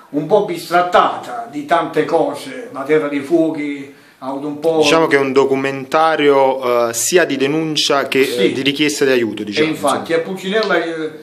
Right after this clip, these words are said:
Speaker 1: ecco, un po' per le strade, lui un po' avvilito di tante situazioni non troppo bene,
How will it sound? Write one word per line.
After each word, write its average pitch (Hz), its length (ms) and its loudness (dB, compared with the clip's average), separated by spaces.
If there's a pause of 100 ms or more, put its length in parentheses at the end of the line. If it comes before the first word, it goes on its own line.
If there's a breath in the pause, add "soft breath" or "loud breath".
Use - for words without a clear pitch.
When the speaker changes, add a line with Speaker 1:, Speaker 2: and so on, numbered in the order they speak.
(140 loud breath)
Speaker 1:
ecco, 156 240 -2
un 156 100 -6
po' 190 180 6
per 165 180 2
le 160 140 0
strade, 175 880 2 (240 loud breath)
lui 170 280 4
un 160 140 2
po' 170 140 4
avvilito 170 680 -2
di 156 160 -10
tante 175 320 0
situazioni 156 680 0
non 156 200 -6
troppo 160 320 -2
bene, 170 540 0